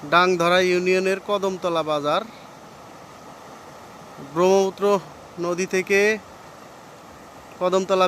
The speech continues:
ব্রিজ দিয়ে ঢাকা রৌমারী মহাসড়ক পার হয়ে পূর্ব দিক ঢুকছে, আর পূর্ব দিক থেকে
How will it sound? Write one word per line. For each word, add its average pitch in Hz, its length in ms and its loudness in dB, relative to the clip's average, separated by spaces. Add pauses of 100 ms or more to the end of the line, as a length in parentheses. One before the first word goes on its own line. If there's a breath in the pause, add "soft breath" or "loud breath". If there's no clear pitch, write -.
ব্রিজ 180 240 0 (100)
দিয়ে 196 180 4 (2000)
ঢাকা 151 240 4
রৌমারী 190 440 4
মহাসড়ক 175 500 0
পার 185 240 6 (140)
হয়ে 170 240 -2 (180)
পূর্ব 190 200 -4 (160)
দিক 160 100 -4 (100)
ঢুকছে, 165 340 -4 (240)
আর 156 80 0 (140)
পূর্ব 196 220 -4 (180)
দিক 180 120 -6 (100)
থেকে 202 260 0